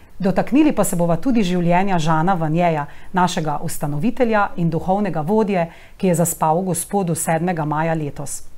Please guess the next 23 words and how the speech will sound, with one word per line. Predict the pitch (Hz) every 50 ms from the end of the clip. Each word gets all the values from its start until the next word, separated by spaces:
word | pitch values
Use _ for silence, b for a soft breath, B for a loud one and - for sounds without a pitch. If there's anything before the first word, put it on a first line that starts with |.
| - - - - - - - B B B B B B B B B B
Najin | 196 190 190 190 196 185
namen | 175 165 156 170 240 269 254 262 247 - -
je | - 185 185 180
osvetliti | 180 175 165 170 - 170 165 165 - 240 262 262 - 226 208 -
organizacijsko | - 180 175 165 175 175 170 156 156 170 170 - - 262 - - - 175
plat | 175 175 170 151 143 - -
gibanja | - 160 170 170 151 156 151 151 147
Vera | 139 143 151 147 147
in | 135 131 139
luč | 160 254 320 320 - b b b b b b b b
ter | - - 302 311
poudariti, | 320 - 220 185 170 156 196 196 185 165 160 147 - - 170 214 214 B B B
da | B - 190 180
skupine | 175 - - 202 180 - - 190 185 196 196 196 208
in | 190 170 170
province | 170 180 170 156 165 196 233 220 220 - 180
nismo | 180 233 226 - 208
samo, | 175 - 180 170 180 185 190 180 B B B B
eh, | - 185 175 156 -
samotni | - - - - 185 180 175 165 160 - 220 220 202
otoki, | - 160 151 - - 269 262 - - 165
ki | - - 180 165
na, | 160